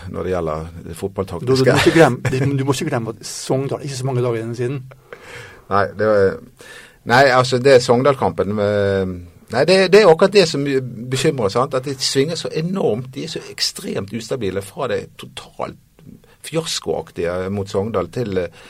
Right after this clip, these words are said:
Speaker 1: det hederlige mot, eh, jeg, jeg, jeg vet ikke om det handler om at de spilte mot et, eh, tippeligalag, som da,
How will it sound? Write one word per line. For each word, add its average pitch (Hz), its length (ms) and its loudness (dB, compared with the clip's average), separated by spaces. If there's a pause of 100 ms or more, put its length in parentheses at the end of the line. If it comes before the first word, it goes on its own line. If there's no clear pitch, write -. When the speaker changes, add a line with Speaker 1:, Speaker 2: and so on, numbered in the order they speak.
(120)
Speaker 1:
det 104 100 -2
hederlige 101 480 2
mot, 82 280 -10
eh, 87 280 -4 (520)
jeg, 117 320 -2
jeg, 156 360 8
jeg 160 80 6
vet 202 100 4
ikke 180 100 -4
om 156 80 0
det 143 60 -4
handler 170 260 2
om 165 80 -4
at 156 80 -2
de 147 80 -6
spilte 131 240 -2
mot 143 160 -4
et, 120 200 -6
eh, 113 260 4 (100)
tippeligalag, 107 1400 2
som 110 220 -6
da, 113 140 2